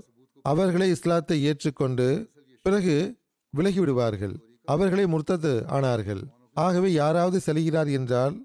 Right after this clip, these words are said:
அவர் சென்று கொள்ளட்டும். அவரை மதீனாவுக்கு அழைத்து வர வேண்டிய எந்த அவசியமும் கிடையாது. ஏனென்றால், அவர் அசுத்தமான ஒரு அங்கமாவார்.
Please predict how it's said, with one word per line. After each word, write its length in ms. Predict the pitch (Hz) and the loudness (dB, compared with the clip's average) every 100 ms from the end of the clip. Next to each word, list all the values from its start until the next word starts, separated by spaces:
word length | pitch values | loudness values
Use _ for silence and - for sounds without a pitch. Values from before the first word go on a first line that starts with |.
| - | -12
அவர் 260 | - 160 151 | -2 0 0
சென்று 260 | 156 175 | -2 -2
கொள்ளட்டும். 460 | 160 127 113 113 107 - - - | 0 0 -2 -4 -10 -12 -20 -8
அவரை 280 | 143 151 196 | -2 0 2
மதீனாவுக்கு 600 | 175 143 185 190 185 175 | 0 0 2 2 0 0
அழைத்து 280 | 147 165 175 | 0 0 0
வர 140 | 165 | 0
வேண்டிய 420 | 156 156 151 151 | 0 0 0 0
எந்த 280 | 135 143 165 | 0 0 0
அவசியமும் 480 | 139 151 - 170 185 | -2 -2 -2 -2 -2
கிடையாது. 560 | 139 127 117 104 98 - _ _ - | -2 0 0 0 -4 -10 _ _ -4
ஏனென்றால், 500 | 160 190 170 156 170 | 0 0 0 0 0
அவர் 380 | 170 156 180 | 0 0 0
அசுத்தமான 680 | - 131 180 190 170 160 180 | -2 -6 -4 -2 0 0 2
ஒரு 160 | 151 131 | 2 0
அங்கமாவார். 600 | 127 127 113 104 101 | 0 -2 -2 -2 -4